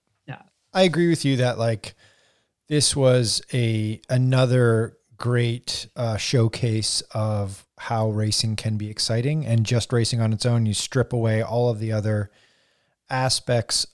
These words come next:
Speaker 2: of, uh, the, the event. I mean, obviously we'll, we'll get into this a little bit later, but this event, at least in conception, was supposed to be a very different experience than it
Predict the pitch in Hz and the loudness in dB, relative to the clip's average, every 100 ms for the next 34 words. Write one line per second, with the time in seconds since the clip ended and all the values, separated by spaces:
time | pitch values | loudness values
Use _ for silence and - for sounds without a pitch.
0 | - 135 131 123 110 - - 120 110 110 | -2 2 4 2 -2 -14 -8 -4 -2 -2
1 | 92 107 98 - 120 117 95 117 135 147 | -4 -4 -6 -8 -8 -6 -2 0 -2 -4
2 | - 165 113 113 110 117 127 110 113 - | -8 -2 0 0 0 0 0 -2 -6 -8
3 | 127 143 165 143 127 - 135 120 123 113 | -2 4 4 4 0 0 0 0 0 -2
4 | 131 156 139 117 - _ _ _ 135 147 | 0 2 2 0 -2 _ _ _ -2 2
5 | 147 147 143 135 98 _ _ - 131 151 | 2 2 2 0 -2 _ _ -16 -6 -2
6 | 143 139 123 - 117 - 131 - 156 151 | -2 -2 -4 -2 -2 0 -2 -2 -2 0
7 | 127 - - 139 - 131 123 117 120 117 | 0 -2 -2 -4 -4 -4 -2 0 0 -2
8 | 120 127 110 - 123 120 127 - 117 | -4 -4 -6 -6 -2 0 0 -2 -2